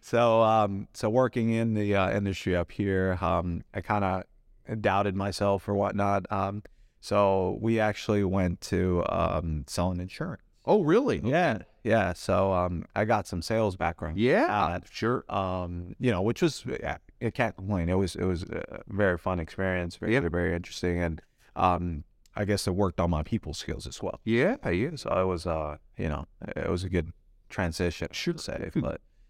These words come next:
Speaker 1: yeah.
Speaker 2: Interesting experience for
Speaker 1: Yeah,
Speaker 2: sure.
Speaker 1: yeah.
Speaker 2: And then you said your wife worked on you and said, "It's time to go home." She's from Florida.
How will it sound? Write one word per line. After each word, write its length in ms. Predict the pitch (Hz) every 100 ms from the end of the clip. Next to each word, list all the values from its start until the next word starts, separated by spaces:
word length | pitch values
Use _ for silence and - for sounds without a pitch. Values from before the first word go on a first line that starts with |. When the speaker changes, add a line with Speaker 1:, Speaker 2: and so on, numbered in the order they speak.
| -
Speaker 1:
yeah. 120 | 95
Speaker 2:
Interesting 320 | 92 104 - 67
experience 420 | - 78 - -
for 140 | -
Speaker 1:
Yeah, 140 | 95 120
Speaker 2:
sure. 180 | 73 -
Speaker 1:
yeah. 80 | -
Speaker 2:
And 80 | -
then 80 | 131
you 80 | 135
said 180 | 131 123
your 80 | 120
wife 340 | 117 117 120
worked 240 | 113 104 117
on 180 | 101
you 40 | 104
and 80 | 95
said, 200 | 95 90
"It's 120 | - -
time 200 | 101 95
to 60 |
go 140 | 90 85
home." 240 | 82 69
She's 160 | 85 82
from 160 | 95
Florida. 480 | 85 90 85 80 80